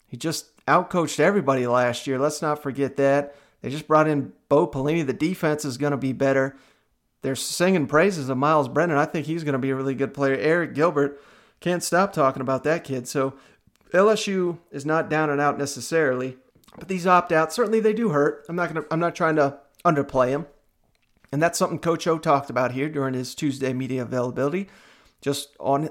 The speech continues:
on thoughts on those opt-outs. And then Coach O got into potentially more players opting out, which would be, you wanna say the momentum's bad now in Baton Rouge, just wait for this to happen. Could be a couple more players opting out, according to Coach O. Wouldn't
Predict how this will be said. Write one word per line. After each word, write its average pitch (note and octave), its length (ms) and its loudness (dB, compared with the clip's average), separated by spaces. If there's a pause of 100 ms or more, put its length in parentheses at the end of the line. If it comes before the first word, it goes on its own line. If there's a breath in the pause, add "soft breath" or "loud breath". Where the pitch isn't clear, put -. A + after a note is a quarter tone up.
on - 260 -6
thoughts E3 300 4
on E3 120 0
those D#3+ 160 0
opt-outs. G#3 680 0 (100)
And D3+ 160 -2
then E3 280 0 (160)
Coach F#3+ 260 0
O F#3+ 360 0 (200)
got D#3+ 240 2
into D3 680 -2 (100)
potentially D3+ 580 -2
more D3+ 340 4
players C#3 440 4
opting C3 340 0
out, C3 200 0
which C3 180 -8
would C3 120 -8
be, C3 340 -2 (880 soft breath)
you D3 100 -6
wanna D3+ 160 2
say D#3+ 200 0
the C#3 100 0
momentum's D3 440 0
bad D3+ 240 0
now F3+ 220 2
in C#3 80 0
Baton B2 280 2
Rouge, C3 200 -2
just D3 220 -6
wait D3 200 -2
for C#3 80 -6
this E3+ 200 -2
to B2+ 120 -2
happen. A#2+ 460 -2 (300 soft breath)
Could F3 180 -4
be F3 160 0
a D3+ 60 0
couple E3+ 280 0
more D3+ 220 2
players C#3+ 400 2
opting C#3+ 340 0
out, C#3 160 0
according C3+ 400 -6
to B2 60 -8
Coach C3+ 320 -4
O. C3 100 0
Wouldn't C3+ 520 -4